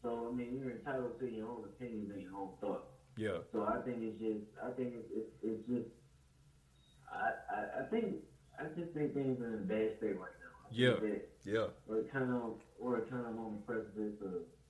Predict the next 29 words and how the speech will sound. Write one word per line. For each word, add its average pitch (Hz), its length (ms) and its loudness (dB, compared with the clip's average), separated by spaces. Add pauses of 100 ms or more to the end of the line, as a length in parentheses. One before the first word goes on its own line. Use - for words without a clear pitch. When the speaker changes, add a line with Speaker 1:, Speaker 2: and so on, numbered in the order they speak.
(160)
Speaker 1:
something 98 600 -2
different 113 440 2
that 101 160 -6
maybe 104 240 2
we've 104 200 4
never 98 140 -4 (140)
seen 107 160 0
before 104 320 -4
in 98 60 -6 (100)
society. 107 380 2 (280)
Speaker 2:
Mm-hmm. 107 320 -2 (160)
Speaker 1:
And, 98 300 2
uh, 92 300 0 (280)
I'm, 110 500 2
I'm, 110 380 0 (260)
I'm 139 200 2
just, 110 200 4 (460)
honestly, 110 320 0
I'm 113 140 0
along 110 300 2
for 113 80 2
the 110 40 2
ride. 123 260 2
I'm 101 140 -10
waiting 107 160 -4
to - 80 -14
see 113 80 0
what's 110 180 2
coming 107 380 0